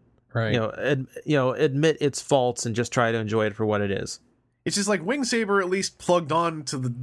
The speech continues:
Speaker 3: the guy really well, and then the guy would be able to stand. And I'm, I'm just so confused. Like, was,
Speaker 2: Mm-hmm.
Speaker 3: was that toy designed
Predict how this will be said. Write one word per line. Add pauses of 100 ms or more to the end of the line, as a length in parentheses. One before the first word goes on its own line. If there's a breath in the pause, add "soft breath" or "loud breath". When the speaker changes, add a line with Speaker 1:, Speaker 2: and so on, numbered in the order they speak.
(140)
Speaker 3:
the
guy (680)
really
well, (1300)
and
then
the
guy
would
be
able
to
stand. (1700)
And
I'm,
I'm
just
so
confused. (1160)
Like,
was,
Speaker 2:
Mm-hmm.
Speaker 3:
was
that
toy
designed